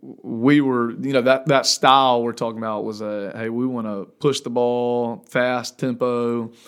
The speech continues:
Um, we didn't really get to showcase a lot of it during the Brandon Classic, but we wanna be a team that presses. Um, so, yeah, and, and to do that, you know,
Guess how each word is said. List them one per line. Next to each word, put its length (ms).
Um, 480
we 140
didn't 140
really 180
get 100
to 60
showcase 500
a 40
lot 160
of 60
it 180
during 180
the 60
Brandon 260
Classic, 480
but 200
we 120
wanna 140
be 120
a 60
team 320
that 180
presses. 1000
Um, 580
so, 360
yeah, 520
and, 140
and 260
to 80
do 200
that, 420
you 120
know, 500